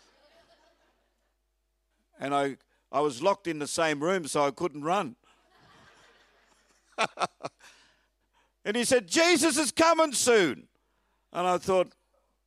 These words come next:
"How's he gonna come? Is he gonna open this door for me?" No, he meant Jesus is gonna unlock the door of my heart.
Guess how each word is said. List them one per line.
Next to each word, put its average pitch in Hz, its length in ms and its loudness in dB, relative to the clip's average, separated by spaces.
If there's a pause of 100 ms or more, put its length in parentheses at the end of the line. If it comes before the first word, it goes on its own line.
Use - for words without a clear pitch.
(300)
"How's 226 240 0
he 175 100 0
gonna 156 220 0
come? 135 420 -2
Is 147 140 -6
he 170 80 -6
gonna 170 200 2
open 180 240 -2
this 147 160 -4
door 226 280 2
for 165 200 0
me?" 110 180 -10 (1800)
No, 202 460 2 (420)
he 208 160 -4
meant 196 280 0 (640)
Jesus 202 420 -2
is 160 80 -12
gonna 185 240 2
unlock 180 420 0
the 139 60 -8
door 180 300 2
of 143 100 -6
my 156 180 4
heart. 214 560 0